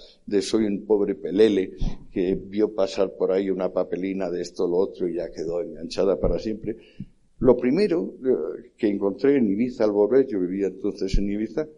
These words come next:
con varios amigos que dijeron: "Tú eres un nazi,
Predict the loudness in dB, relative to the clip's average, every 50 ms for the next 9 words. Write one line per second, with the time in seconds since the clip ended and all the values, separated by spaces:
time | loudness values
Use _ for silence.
0 | _ _ _ _ _ -2 0 0 2 4 4 4 6 4 4 4 4 2 2 2
1 | 2 2 2 0 -2 -8 -12 -16 -20 _ _ _ _ _ _ -2 0 0 2 2
2 | 2 0 2 2 2 -2 -2 -8 -8 -8 -6 -6 -8 -6 -4 -4 -2 -2 -2 -4
3 | -4 -6 -10 -12 -12 -12